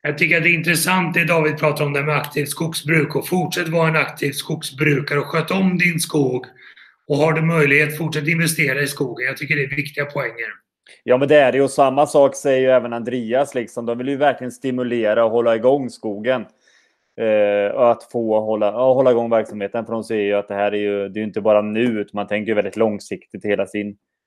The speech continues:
Speaker 2: sin affär och sin kedja.
Speaker 1: Och vill du hålla dig uppdaterad lite grann på vad som händer på virkesmarknaden, då tycker jag också att du ska signa upp på, på virkesprisindikatorn som vi släpper nästa vecka. Och här kan man bara spekulera i att det blir ganska dyster läsning.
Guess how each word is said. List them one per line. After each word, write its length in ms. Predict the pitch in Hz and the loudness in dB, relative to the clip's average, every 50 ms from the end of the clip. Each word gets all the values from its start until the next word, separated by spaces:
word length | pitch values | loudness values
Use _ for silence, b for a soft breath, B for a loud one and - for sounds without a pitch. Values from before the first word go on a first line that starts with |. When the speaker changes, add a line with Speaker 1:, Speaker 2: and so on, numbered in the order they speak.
| _ _ - | _ _ -6
Speaker 2:
sin 140 | 107 104 | -4 -2
affär 300 | 107 104 - 101 98 101 | -2 -2 0 0 0 0
och 80 | 104 95 | 0 -2
sin 160 | 107 107 104 | -4 -4 -4
kedja. 320 | - 120 107 95 - - - _ _ _ _ _ _ _ _ _ _ b b b b b b b b b b b b b - | 0 0 0 0 0 -2 -6 _ _ _ _ _ _ _ _ _ _ b b b b b b b b b b b b b -10
Speaker 1:
Och 120 | 160 151 | -4 -2
vill 140 | 175 175 165 | 0 0 2
du 120 | 175 180 180 | 2 0 2
hålla 220 | 185 190 185 180 | 2 0 0 2
dig 140 | 185 196 202 | 2 2 2
uppdaterad 440 | 196 202 - 190 165 165 165 165 165 | 2 0 -2 -4 -4 -2 0 0 2
lite 160 | 165 156 156 | 2 2 2
grann 180 | 165 160 156 151 | 2 2 0 0
på 100 | 151 147 | -2 -2
vad 120 | 147 139 | -2 0
som 120 | 143 147 143 | 0 2 2
händer 220 | 147 143 135 127 | 2 2 2 0
på 60 | 135 | 0
virkesmarknaden, 600 | 139 147 147 147 143 127 127 131 123 123 120 131 131 | 0 0 0 0 -2 -6 -6 -6 -8 -8 -8 -10 -10
då 60 | 127 | -6
tycker 220 | - 156 - 170 | -6 -6 -4 -2
jag 80 | 170 156 | -2 -2
också 140 | 160 - 156 | -2 -2 -2
att 60 | 147 | -2
du 120 | 151 143 | -2 -4
ska 200 | - - 151 139 | -2 -2 -4 -4
signa 440 | - - - 160 156 151 151 151 143 | -2 -2 0 2 2 2 4 2 0
upp 240 | 135 139 - - - | 0 -2 -6 -8 -8
på, 180 | 143 135 - | -8 -6 -4
på 160 | - 151 135 131 | -2 -2 -2 0
virkesprisindikatorn 1300 | 165 160 160 160 - 151 139 - - 147 139 - - 143 135 139 - - 139 127 127 - 190 180 151 127 - - _ B B B B B B B | 0 0 0 -2 -4 -6 -8 -4 -4 -4 -4 -4 -4 -4 -4 -4 -2 -2 -2 -2 -2 0 0 0 -2 -4 -8 -12 _ B B B B B B B
som 220 | - - 156 147 | -8 -4 -2 0
vi 120 | 156 147 | 0 0
släpper 360 | 147 - - 147 143 147 143 143 | 0 0 0 0 0 0 0 0
nästa 280 | 147 139 139 - 165 | 0 0 0 2 2
vecka. 440 | 170 165 139 - - 123 120 117 - - b b b b b b b b | 2 2 2 0 -2 -2 -4 -4 -6 -8 b b b b b b b b
Och 60 | 151 | -2
här 80 | 139 139 | -2 0
kan 140 | 139 156 160 | 2 2 0
man 100 | 156 151 | 2 4
bara 180 | 151 143 135 | 4 2 2
spekulera 600 | - - - 160 147 - 160 147 143 139 139 147 | 2 0 0 -2 -2 0 0 2 2 2 4 4
i 80 | 156 143 | 2 2
att 100 | 131 - | 2 0
det 80 | 143 139 | -4 -4
blir 140 | 139 139 | -4 -2
ganska 260 | 139 139 135 - 139 135 | -2 -2 -4 -4 -6 -4
dyster 360 | 135 147 127 - - 170 170 | -2 -2 -2 -2 -2 -2 0
läsning. 540 | 170 165 147 123 - - 127 117 110 _ | 0 2 0 0 -2 -8 -12 -18 -20 _